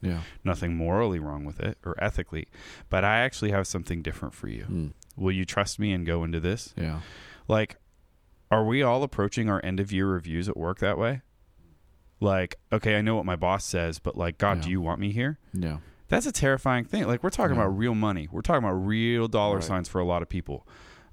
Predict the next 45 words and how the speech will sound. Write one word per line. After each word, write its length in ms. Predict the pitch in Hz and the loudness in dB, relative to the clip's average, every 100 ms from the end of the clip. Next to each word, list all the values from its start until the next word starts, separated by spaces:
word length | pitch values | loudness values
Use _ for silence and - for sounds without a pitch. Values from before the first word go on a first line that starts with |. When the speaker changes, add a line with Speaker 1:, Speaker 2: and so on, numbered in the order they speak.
| - | -4
Speaker 2:
Um, 560 | 104 98 92 87 80 82 - _ _ - - | 0 2 2 0 -4 -10 -16 _ _ -20 -14
but 240 | 107 98 110 | -2 2 2
I 100 | 120 | 2
think 240 | - 131 135 | 0 0 2
that's 220 | 135 - | 0 2
an 60 | |
important 420 | 107 95 117 - - | 0 0 0 -2 -2
question, 580 | 127 147 - 76 62 - - | 0 0 -4 -8 -10 -10 -2
like, 200 | 101 101 | 0 0
as 140 | 98 | 0
we 80 | 107 | 0
look 180 | 107 - | 0 -2
at 60 | - | -2
time, 320 | 147 156 92 | 0 0 0
because 480 | 90 - 110 107 - - - - | -4 -2 0 -2 -6 -14 -10 0
God 220 | 113 120 | 2 2
has 140 | 165 | 0
put 300 | - 135 - | -2 -2 0
you 100 | 143 | -2
here 240 | 139 104 104 | 0 0 0
for 180 | - 127 | 0 -2
a 80 | |
purpose 400 | 127 123 - 101 | 0 -2 -2 -4
and 80 | 110 | -2
a 60 | 110 | -2
reason. 340 | 131 139 135 - | -2 -2 -2 0
And 180 | 131 | 0
that 160 | 160 196 | 2 2
might 240 | 233 139 | 0 0
be 140 | 127 117 | 0 0
to 80 | 107 | 0
stay 220 | - 127 | 2 0
at 40 | |
your 100 | 92 | 0
job. 280 | 87 98 73 - | 0 -2 -2 0
I'm 60 | |
Speaker 1:
Sure. 100 | 120 | 2
Speaker 2:
not 120 | 139 - | 2 2
telling 300 | 139 127 110 | 2 2 0
Speaker 1:
Yeah. 60 | |
Speaker 2:
everybody 320 | 107 110 104 92 | 0 2 2 0
to 60 | |
quit 260 | 85 92 - | 0 0 2
Speaker 1:
<laughs> 80 | 101 | 2
Speaker 2:
today. 280 | 110 87 | 2 0